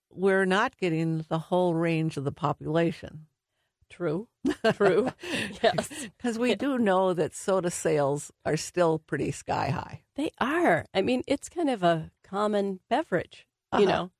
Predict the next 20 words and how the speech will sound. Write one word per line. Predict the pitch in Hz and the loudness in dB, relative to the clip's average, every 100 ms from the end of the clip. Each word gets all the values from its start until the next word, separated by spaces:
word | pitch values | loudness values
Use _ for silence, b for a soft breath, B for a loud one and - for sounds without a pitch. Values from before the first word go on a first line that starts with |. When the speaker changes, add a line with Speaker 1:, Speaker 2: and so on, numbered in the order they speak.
| _ - | _ -12
Speaker 2:
It's | 180 | -10
just | - - | -8 -10
part | - 214 | -2 0
of | 170 | 0
a | 170 | -2
meal. | 240 349 - _ 180 | 0 -4 -6 _ -2
Speaker 1:
Right. | 143 113 _ _ _ _ _ _ - | -2 -2 _ _ _ _ _ _ -4
Speaker 2:
You | 220 | 0
know, | 208 - | 0 0
it, | - - | -4 -4
it's | 240 - - | -8 -8 -18
just | - 262 - | -6 -2 0
important | 240 - 190 - | 2 2 0 2
to | 196 | 4
remember | 185 170 170 | 4 4 2
magnesium | 165 160 156 175 170 180 156 | 2 0 0 0 2 2 0
is | 151 | 0
a | 147 | -4
vital | - - 175 180 180 | -4 2 2 4 2
nutrient | 175 160 - 170 139 | 2 0 -4 -6 -6